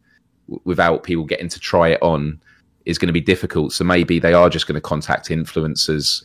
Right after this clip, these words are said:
and get them to try it on and then relay their experiences with their audiences. 'Cause, uh, Jeff Keighley did it, didn't he, with the DualSense? He had, uh, one and he played it and he was trying to describe what it felt like. Um, that's the only other way you're really gonna be able to cut through.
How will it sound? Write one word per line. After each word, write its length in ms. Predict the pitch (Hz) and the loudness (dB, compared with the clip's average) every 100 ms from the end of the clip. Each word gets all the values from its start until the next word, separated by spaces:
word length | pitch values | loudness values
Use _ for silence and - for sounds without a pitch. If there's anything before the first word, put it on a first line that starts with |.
| - | -6
and 140 | 85 | -2
get 200 | 85 80 | 0 2
them 220 | 85 85 | 2 0
to 100 | 82 | -2
try 280 | - 95 76 | -4 0 2
it 80 | 71 | 2
on 260 | 73 73 71 - | -2 -4 -6 -4
and 160 | 82 | -2
then 340 | 80 80 80 - _ - | -2 -2 -4 -8 _ -8
relay 500 | 90 87 87 85 80 | 0 2 2 2 2
their 200 | 78 80 | 0 0
experiences 720 | 80 - - 82 78 - 78 | -2 -4 -2 -2 -2 -6 -4
with 140 | 82 - | -4 2
their 240 | 82 78 | 2 4
audiences. 680 | 76 76 71 - 78 76 - - _ _ | 0 -2 -8 -6 -6 -6 -10 -16 _ _
'Cause, 200 | - 101 | 0 6
uh, 120 | 110 | 6
Jeff 280 | 107 147 - | 8 4 2
Keighley 320 | - 127 104 | 4 6 6
did 140 | 90 87 | 2 0
it, 100 | 85 | 0
didn't 160 | 101 | -2
he, 80 | 90 | 0
with 160 | 85 82 | -4 -4
the 80 | 87 | -2
DualSense? 580 | 98 92 82 80 - | -2 0 -4 -4 -6
He 140 | - 80 | -6 -2
had, 200 | 82 80 | -2 0
uh, 160 | 80 | 0
one 220 | 80 82 82 | 2 0 -2
and 80 | |
he 60 | 78 | -6
played 360 | - 85 85 80 | -4 -2 0 0
it 60 | |
and 100 | 71 | -2
he 60 | 78 | -6
was 100 | 78 | -6
trying 180 | 85 80 | -6 -6
to 40 | |
describe 480 | - - 90 82 80 | -8 -6 0 0 0
what 140 | 82 | -4
it 80 | - | -6
felt 280 | - 82 - | -2 -2 0
like. 400 | 80 80 - _ _ _ _ _ - | -2 -2 -6 _ _ _ _ _ -8
Um, 420 | 78 80 82 82 _ _ _ | -4 -2 -2 -4 _ _ _
that's 240 | - 92 - | 0 0 2
the 140 | 98 | 4
only 240 | 92 90 85 | 6 6 4
other 120 | 85 | 4
way 140 | 85 | 2
you're 160 | 82 82 | 2 2
really 220 | 85 82 | 0 0
gonna 120 | 80 | -2
be 120 | 76 | 0
able 140 | 80 78 | -2 -2
to 140 | - | -8
cut 280 | - 87 - | -6 -6 -4
through. 360 | 92 85 73 | 0 2 0